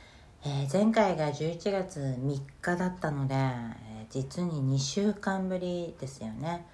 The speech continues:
いや、本当にずっと周りに人がいて、全然撮れなかったんですよね、ラジオが。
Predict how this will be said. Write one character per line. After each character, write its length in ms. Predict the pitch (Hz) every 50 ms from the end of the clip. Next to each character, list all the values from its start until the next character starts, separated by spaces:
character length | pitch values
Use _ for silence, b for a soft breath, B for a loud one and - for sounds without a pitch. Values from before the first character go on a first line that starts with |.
| B B B B B B B B
い 40 | 151
や、 60 | 147
本 440 | 135 - - - - 135 160 180 185
当 120 | - 214
に 140 | 196 190 175
ず 80 | 135 139
っ 60 | 135
と 180 | 139 - - 202
周 220 | 214 214 220 220
り 100 | 220 214
に 100 | 208 208
人 240 | 202 - - 190 185
が 140 | 185 185 185
い 60 | 180
て、 200 | 180 190 185 175 151 123 113 -
全 280 | - 131 135 160 180
然 160 | 180 196 202 185
撮 140 | - 151
れ 80 | 147 160
な 120 | 175 214
か 120 | 220 - 247
っ 80 | 247
た 100 | - 247
ん 80 | 233 208
で 60 | -
す 120 | - - 123
よ 60 | 113
ね、 180 | 113 117 131
ラ 140 | 135 135 139
ジ 140 | 135 135 131
オ 80 | 117 113
が。 240 | - 110 - -